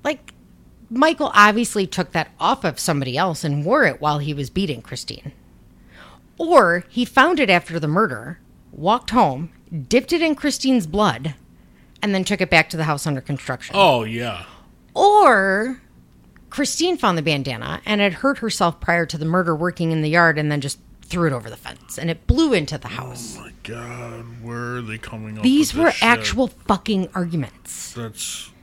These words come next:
Speaker 1: Yeah.
Speaker 2: dude, stop.
Speaker 1: So the medical examiner, Roberto Bernardo, was under intense scrutiny. Um,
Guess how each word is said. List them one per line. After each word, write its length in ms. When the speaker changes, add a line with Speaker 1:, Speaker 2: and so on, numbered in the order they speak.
Speaker 1:
Yeah. 100
Speaker 2:
dude, 420
stop. 640
Speaker 1:
So 340
the 80
medical 400
examiner, 540
Roberto 880
Bernardo, 920
was 240
under 240
intense 460
scrutiny. 540
Um, 500